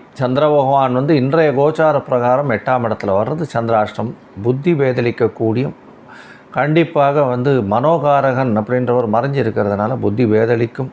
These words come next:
தவறான முடிவுகள் எடுக்கக்கூடிய வாய்ப்பு உண்டு. முடிந்தவரை புதிய முயற்சிகளை தவிர்ப்பதும், வெளியூர் வெளிமாநிலம் பிரயாணங்களை தவிர்ப்பதும்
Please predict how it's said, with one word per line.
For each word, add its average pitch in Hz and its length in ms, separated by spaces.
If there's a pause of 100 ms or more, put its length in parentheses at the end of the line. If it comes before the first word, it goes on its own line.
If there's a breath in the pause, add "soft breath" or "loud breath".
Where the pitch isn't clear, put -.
தவறான 160 540
முடிவுகள் 113 480
எடுக்கக்கூடிய 104 640
வாய்ப்பு 98 360
உண்டு. 92 260 (1000 loud breath)
முடிந்தவரை 175 680 (480)
புதிய 156 280
முயற்சிகளை 139 640
தவிர்ப்பதும், 117 580 (120)
வெளியூர் 151 400
வெளிமாநிலம் 127 680
பிரயாணங்களை 107 680
தவிர்ப்பதும் 110 520